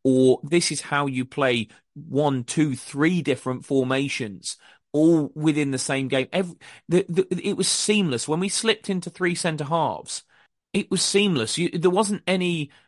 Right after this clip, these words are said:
confusion for a-, anybody. Everybody knew exactly what the, what their role was. You've got leaders on the pitch. You've got Jason Molumby wanting to run through brick walls for the, uh, for the, for the team.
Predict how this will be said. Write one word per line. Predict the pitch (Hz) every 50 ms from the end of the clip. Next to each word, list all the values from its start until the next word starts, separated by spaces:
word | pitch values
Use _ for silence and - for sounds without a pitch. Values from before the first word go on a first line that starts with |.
| _ -
confusion | - 165 165 - - 185 196 190 170 160 156 131
for | - 151 143
a-, | 143 -
anybody. | - - 143 143 - - 143 135 127 117 127 120 113 110 - - -
Everybody | 180 196 185 175 190 202 180 151 170 165 151 147
knew | 147 151 143
exactly | 131 120 117 - 175 156 - - - 165 143
what | 135 135 120 -
the, | 147 135 -
what | - 139 135 127
their | - 135 123 117
role | 120 135 143 147 151 151 147 135 - - 131 135 _ -
was. | 120 117 113 107 104 - - - - - - _
You've | - 160 156 -
got | - - - -
leaders | 165 170 185 208 208 202 175 170 147 170
on | 160 151
the | 147 143
pitch. | - - 170 139 - - -
You've | 147 131
got | - 156 143 135 - - - - - _ _ - 139
Jason | - - 196 185 190 - - 180 170
Molumby | 170 170 170 170 160 143 139
wanting | 123 127 131 131 123
to | 127 120
run | 117 127 160 151 143 139
through | 131 - 147 135 123
brick | - - 127 139 135 -
walls | 147 135 143 151 151 147 143 135
for | - - 139
the, | 123 127 - - 147 135 -
uh, | -
for | - - 131
the, | 131 131 - - -
for | -
the | 139 127
team. | 127 - - 147 131 123 117 110